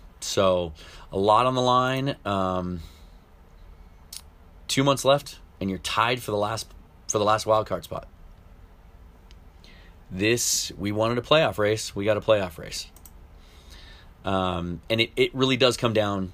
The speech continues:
to the Oakland A's or the Seattle Mariners for that last wild card spot. Both teams are six games behind the Yankees, who have added a lot of reinforcements at the deadline. I don't think either team's gonna catch the Yankees.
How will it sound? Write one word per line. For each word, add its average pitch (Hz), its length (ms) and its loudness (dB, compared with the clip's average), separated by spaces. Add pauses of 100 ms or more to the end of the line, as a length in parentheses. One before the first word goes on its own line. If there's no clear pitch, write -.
to 123 100 2
the 110 120 2
Oakland 101 300 -2
A's 90 480 -6 (340)
or 107 100 2
the 87 60 -4
Seattle 95 320 0
Mariners 95 260 -4
for - 120 -6
that 85 180 -6
last 92 420 -4 (240)
wild 101 240 4
card 95 160 -2
spot. - 240 -4
Both 113 200 2
teams 110 200 -2
are 98 40 -6
six - 320 -2
games 107 240 -4
behind 101 240 -2
the 95 60 -4
Yankees, 90 540 -6
who 107 60 -2
have 92 220 -2
added 98 340 -2 (300)
a - 40 0
lot 101 160 2
of 98 60 -2
reinforcements 101 720 -4
at 98 140 -6
the 104 80 -8
deadline. 92 400 -4 (1160)
I 107 140 2
don't 107 160 -2
think 104 220 -6
either 101 160 -4
team's 101 240 -6
gonna 98 140 -6
catch - 200 -6
the 101 80 -4
Yankees. 95 360 -6